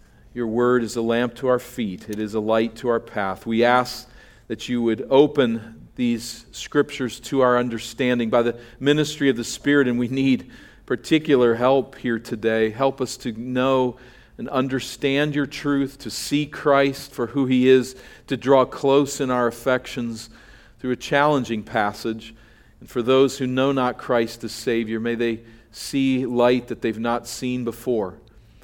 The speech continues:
Together we gather at your throne, and we ask that you will minister your word to, to your assembly, to those who know you and to those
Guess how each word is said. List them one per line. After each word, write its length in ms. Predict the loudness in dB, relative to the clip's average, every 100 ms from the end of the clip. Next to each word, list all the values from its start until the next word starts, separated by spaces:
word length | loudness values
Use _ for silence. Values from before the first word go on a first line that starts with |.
| _ _ -20 -20 -14
Together 680 | -8 4 6 6 4 -2 -8 -8
we 140 | -8
gather 720 | -2 2 4 4 2 -2 -4 -16 -20 -14 -2
at 160 | 0
your 180 | 2 0
throne, 540 | 0 -4 0 0 0 -2
and 100 | -2
we 140 | 2
ask 280 | 2 2 -2
that 60 |
you 100 | -4
will 80 | -2
minister 800 | -2 -2 -2 -4 -4 0 0 0 -4
your 180 | -4
word 460 | -2 0 0 0 -4 -18 -20 -20 -20 -20
to, 320 | -8 -6 -6 -8
to 200 | -8 -6
your 440 | 0 2 4 2
assembly, 720 | -2 -8 -4 -2 -2 -2 -4
to 140 | -6 -2
those 360 | 2 2 0
who 80 | -6
know 360 | -4 0 0 0
you 420 | 0 -2 -4 -10 -10
and 160 | -8
to 80 | -6
those 480 | 0 2 2 -2